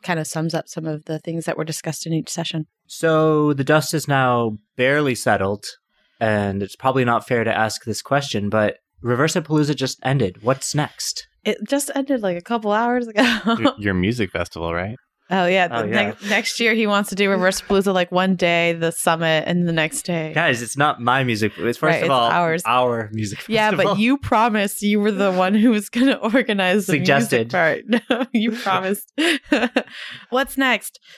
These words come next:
Speaker 1: So we're all kinda hitting the road for the next few weeks and it's gonna be out traveling, meeting a lot of different people. I think that there's a lot of feedback that we got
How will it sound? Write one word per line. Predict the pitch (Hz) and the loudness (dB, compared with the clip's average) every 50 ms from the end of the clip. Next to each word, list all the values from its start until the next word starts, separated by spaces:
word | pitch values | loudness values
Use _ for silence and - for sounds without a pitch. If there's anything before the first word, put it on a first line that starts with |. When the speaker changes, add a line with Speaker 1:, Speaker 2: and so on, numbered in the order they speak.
| _ _ | _ _
Speaker 1:
So | - - 233 226 | -2 0 0 2
we're | 226 226 196 | 2 2 4
all | 214 220 247 240 | 4 2 2 0
kinda | - 254 247 247 | -2 -2 0 2
hitting | 226 233 214 233 226 | 2 2 2 2 2
the | 202 180 | 2 2
road | 175 180 185 190 185 180 175 175 - _ | 2 2 2 2 2 0 -2 -4 -8 _
for | - 190 | -6 -4
the | 185 | -2
next | 180 175 - - - | -2 -4 -4 -8 -8
few | - 190 185 175 | -4 -2 -2 0
weeks | 180 180 180 170 - - - - | 0 0 0 -2 -4 -8 -10 -4
and | 180 180 175 165 160 | -2 -2 -2 -2 -2
it's | - - | -6 -6
gonna | - 190 185 175 | -6 -4 -4 -2
be | - 185 175 170 165 170 170 165 - _ - - | -2 -2 -2 -2 -2 -2 -4 -4 -6 _ -6 -4
out | 170 160 - - _ _ | -4 -4 -4 -6 _ _
traveling, | - - 170 170 170 180 175 165 175 | -6 -4 -2 -2 0 -2 -2 0 0
meeting | 170 170 165 170 165 160 - - | 0 0 0 -2 -2 -4 -6 -4
a | - | -4
lot | 170 165 165 | -4 -2 -2
of | 160 | -4
different | 170 165 - 170 - - | -6 -8 -10 -10 -8 -6
people. | 175 165 - - 165 160 156 165 170 _ _ _ _ _ _ _ _ - | -6 -6 -4 -2 0 0 0 -2 -4 _ _ _ _ _ _ _ _ -6
I | 196 | -4
think | 190 233 233 226 220 - | 0 2 2 2 2 2
that | 220 202 190 - | 0 -2 0 0
there's | 208 196 196 190 | 0 0 2 2
a | 202 | 0
lot | 190 190 185 185 185 185 190 190 185 - - - - | -2 0 0 0 2 2 2 2 0 -2 -4 -4 -2
of | 175 180 180 175 175 175 175 170 170 175 _ - _ _ _ _ _ _ _ _ _ _ _ | 0 2 4 4 4 2 2 0 -2 -6 _ -20 _ _ _ _ _ _ _ _ _ _ _
feedback | - - 214 214 202 190 202 185 190 190 - - | -4 -2 -2 -2 0 0 0 0 0 -2 -6 -4
that | - 202 180 - 160 | 0 0 0 0 0
we | 185 180 170 | -2 -4 -2
got | - 165 165 160 | 0 0 0 0